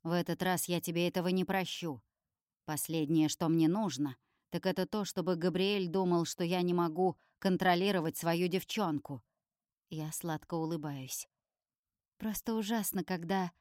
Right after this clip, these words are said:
зависишь от того, кого презираешь, не так ли?"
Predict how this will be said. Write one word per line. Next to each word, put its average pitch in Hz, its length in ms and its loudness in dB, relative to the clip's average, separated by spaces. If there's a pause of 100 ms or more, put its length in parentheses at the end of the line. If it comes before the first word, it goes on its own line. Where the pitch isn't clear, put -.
(260)
зависишь 196 680 -2
от 180 160 -4
того, 202 280 -2
кого 190 260 0
презираешь, 190 680 0
не 208 160 2
так 330 280 -2
ли?" 147 220 -6